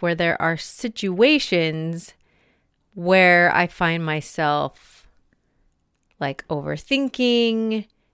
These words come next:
and just feeling socially anxious. And what I loved about this book was that, first of all, if you get this book,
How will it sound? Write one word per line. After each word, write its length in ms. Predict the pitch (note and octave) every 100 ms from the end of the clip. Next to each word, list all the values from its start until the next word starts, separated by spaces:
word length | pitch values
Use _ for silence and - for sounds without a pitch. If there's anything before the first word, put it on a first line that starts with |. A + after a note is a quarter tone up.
| _ _
and 840 | F3 E3+ E3 D#3 D3+ D3 C#3+ C#3+ - -
just 460 | F3+ D#3+ - - _ _ _ _ _
feeling 320 | - G3+ G#3 G#3+
socially 460 | - D#3+ - F#3+
anxious. 500 | F4 F4 D#3 C3+ - _ _ _ _ _ _ _ _ _ _ _ _ _ _ G#3
And 540 | G#3+ A3 G#3+ F#3 -
what 200 | - G3+
I 100 | G3+
loved 640 | F#3+ F#3 F#3 F#3+ A#3 D4+ C#4+
about 220 | E4 D#4+
this 160 | E4 D4+
book 500 | A#3+ A#3+ A#3+ - -
was 600 | - F#3 F#3+ F#3+ F#3+ F#3 E3+
that, 540 | E3+ E3 D#3+ - - _ -
first 240 | G#3 G#3
of 100 | G#3+
all, 400 | G3 F#3 F#3 F3+ - _ _ _ _ _ _ _ _ _
if 140 | F#3+
you 140 | F3+ E3
get 220 | G#3 A#3
this 180 | - -
book, 480 | E3 D3+ D3+ -